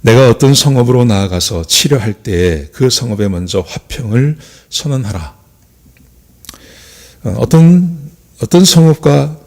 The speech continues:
전쟁을 할 때 먼저 화평을 선언하라. 어, 그러시면서, 어, 십일 절에 보시면요. "그 성읍이 만일 화평하기로 회-,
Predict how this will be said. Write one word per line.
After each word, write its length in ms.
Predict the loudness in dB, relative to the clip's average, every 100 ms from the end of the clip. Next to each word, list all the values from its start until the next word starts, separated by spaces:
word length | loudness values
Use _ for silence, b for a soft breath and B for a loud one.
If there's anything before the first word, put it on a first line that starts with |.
| -8
전쟁을 580 | 0 2 4 2 0 0
할 120 | -4 -8
때 420 | -6 -4 -6 -12 _
먼저 580 | -8 -6 0 0 0 -4 B B B B
화평을 480 | -8 -6 0 2 2
선언하라. 640 | 2 0 0 -2 -4 -8 _ _ _ _ _ _ _ _ _ -20 B B B B -10
어, 200 | -8 -2
그러시면서, 800 | 0 2 2 0 0 -2 -2 -6 B B B
어, 100 | -10
십일 260 | -4 -2 0
절에 180 | 0 -2
보시면요. 520 | -2 -4 -4 -4 -6
"그 160 | -2 -2
성읍이 380 | 0 -2 -2 0
만일 280 | 0 0 -2
화평하기로 680 | -8 -8 -4 -2 -2 -2 -4
회-, 140 | -8